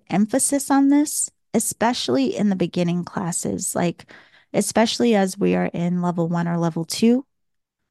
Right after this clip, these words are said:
It could be good for some people not to even put too much conscious attention on the fact that intuition is part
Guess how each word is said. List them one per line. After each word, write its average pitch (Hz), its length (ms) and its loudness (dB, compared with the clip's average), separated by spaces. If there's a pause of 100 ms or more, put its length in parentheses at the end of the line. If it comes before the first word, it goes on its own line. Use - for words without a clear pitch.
(600)
It 240 100 2
could 277 240 0
be 233 200 -2
good 175 380 0 (300)
for 185 80 0
some 175 280 -2
people 175 520 -2 (100)
not 185 360 0
to 202 280 -4
even 175 600 -2 (840)
put - 180 0
too - 180 -2
much 196 360 -2
conscious - 760 -2
attention 175 680 -2
on 180 160 -2
the 175 80 0
fact - 480 -6 (480)
that 180 420 0
intuition 175 720 0
is 175 160 -6
part - 400 -2